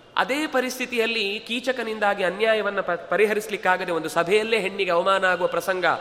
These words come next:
ಹಿಂದೆ ಬಂದಂತೆಯೇ ಇವತ್ತು ಮತ್ತೆ ಬಂದೊದಗಿದಾಗ, ದೇಶದ ಸುಭಿಕ್ಷಕ್ಕೋಸ್ಕರ ಕೀಚಕನನ್ನ ಕೊಂದ, ಆ ದೇಶ ಸುಭಿಕ್ಷವಾಗಿದೆ.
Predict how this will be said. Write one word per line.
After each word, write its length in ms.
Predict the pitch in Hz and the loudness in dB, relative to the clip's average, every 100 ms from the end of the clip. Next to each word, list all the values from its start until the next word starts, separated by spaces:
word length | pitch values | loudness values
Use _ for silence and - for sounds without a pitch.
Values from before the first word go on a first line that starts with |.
| - - - | -6 -10 -4
ಹಿಂದೆ 260 | 214 240 | 0 2
ಬಂದಂತೆಯೇ 960 | 240 202 208 214 214 170 147 165 - - | 4 2 2 0 -2 0 0 -2 -12 -4
ಇವತ್ತು 280 | 170 202 190 | 0 0 2
ಮತ್ತೆ 280 | 196 - 254 | 0 2 2
ಬಂದೊದಗಿದಾಗ, 760 | 226 226 196 196 185 170 147 156 - - 135 | 2 0 -2 0 4 4 4 2 0 -12 -2
ದೇಶದ 360 | 175 220 226 208 | 0 2 0 -2
ಸುಭಿಕ್ಷಕ್ಕೋಸ್ಕರ 800 | 180 165 240 - 233 214 196 202 | -2 -2 -2 -2 -2 -4 -2 -4
ಕೀಚಕನನ್ನ 640 | 196 190 202 196 185 165 | -4 -8 -6 -4 -2 -2
ಕೊಂದ, 300 | - 170 202 147 160 - - | 0 0 4 2 2 -6 -4
ಆ 80 | - | -2
ದೇಶ 260 | 175 190 196 | -2 -4 -4
ಸುಭಿಕ್ಷವಾಗಿದೆ. 840 | 190 196 202 - 185 151 127 110 | -2 -2 -2 -2 0 0 -2 -8